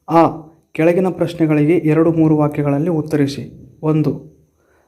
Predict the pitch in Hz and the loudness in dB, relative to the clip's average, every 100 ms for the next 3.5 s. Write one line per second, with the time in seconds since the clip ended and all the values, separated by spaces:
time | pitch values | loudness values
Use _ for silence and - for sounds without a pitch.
0 | _ 147 175 - 180 165 160 160 160 160 | _ 0 2 4 2 4 4 4 2 2
1 | 143 160 165 156 156 151 151 151 147 156 | 2 2 4 4 0 -2 -2 0 2 2
2 | 165 156 151 151 143 147 151 147 139 131 | 2 2 0 2 0 0 0 2 0 -2
3 | 131 160 139 - | -6 -12 -6 -2